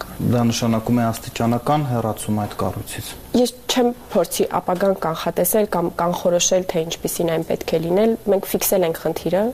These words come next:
Speaker 1: չի գործում այդ անվտանգային ճարտարապետությունը և այժմ փորձում ենք մեր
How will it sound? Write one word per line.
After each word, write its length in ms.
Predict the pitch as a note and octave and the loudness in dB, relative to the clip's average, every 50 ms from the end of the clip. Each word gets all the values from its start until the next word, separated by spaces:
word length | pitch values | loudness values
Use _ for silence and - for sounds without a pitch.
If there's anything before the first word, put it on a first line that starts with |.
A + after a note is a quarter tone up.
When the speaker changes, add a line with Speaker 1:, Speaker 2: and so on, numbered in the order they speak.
| - - - - - | -4 -10 -18 -8 0
Speaker 1:
չի 120 | - A3+ A3 | 0 0 2
գործում 420 | A#3 G#3 G#3 - - - G#3 G#3 - - | 2 2 0 0 -2 -2 0 0 0 0
այդ 220 | F#3+ F#3 - - F3+ | 0 0 0 0 0
անվտանգային 640 | F3+ F3+ F3+ - F3 F3 F3 F3+ F3 F3 F3+ F#3 - - - - - - F3 | 0 0 0 0 0 0 0 2 2 2 2 0 -2 -6 -12 -10 -4 0 0
ճարտարապետությունը 1000 | F3 - - E3+ E3+ F3 F3 F3 F3+ F3 - - F#3 - - - G3 G3+ A3 A#3+ B3 - - - F3+ F3+ F3+ | 0 0 0 0 0 0 0 0 -2 -2 0 -2 -4 -4 -2 0 2 4 4 2 0 -2 -4 -2 2 4 4
և 240 | F#3+ G3+ G#3+ G#3+ - F3 F3 - | 4 4 2 0 -4 -6 -6 -2
այժմ 400 | - - F3 F3+ - G#3 G#3+ A3 A3 A3+ - - - | 0 2 2 2 2 2 2 2 2 -2 -6 -10 -4
փորձում 380 | - F#3 F3 - - F#3 F#3+ G#3+ | -2 -2 0 0 2 2 2 2
ենք 140 | A3 - F#3+ | 2 0 -2
մեր 100 | G3 | -2